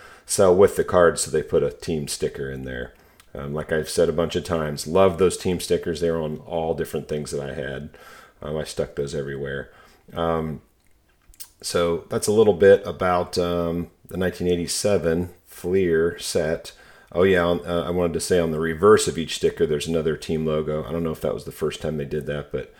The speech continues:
I seem like I only used the front of it because it was a sticker. The back had another picture on it, but it wasn't a sticker, obviously, but,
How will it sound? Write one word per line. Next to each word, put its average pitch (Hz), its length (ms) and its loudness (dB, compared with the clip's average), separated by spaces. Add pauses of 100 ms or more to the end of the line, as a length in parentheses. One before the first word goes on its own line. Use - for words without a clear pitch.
(400)
I - 60 -12
seem 80 240 -4
like 73 200 -4
I 80 100 0
only 73 360 -4 (160)
used 82 320 -6
the 71 60 -6
front 82 260 -2
of 71 120 -4
it 71 140 -2
because 73 320 -6
it - 80 -4
was 67 120 -10
a 69 60 -10
sticker. 73 400 -4
The 69 100 -10
back 73 320 -2
had 78 100 -2
another 73 300 -4
picture - 480 -4
on 69 140 -6
it, 65 140 -10
but 69 100 -10 (140)
it 71 120 -6
wasn't 67 300 -10
a 60 40 -10
sticker, - 380 -8
obviously, 60 480 -12
but, - 240 -14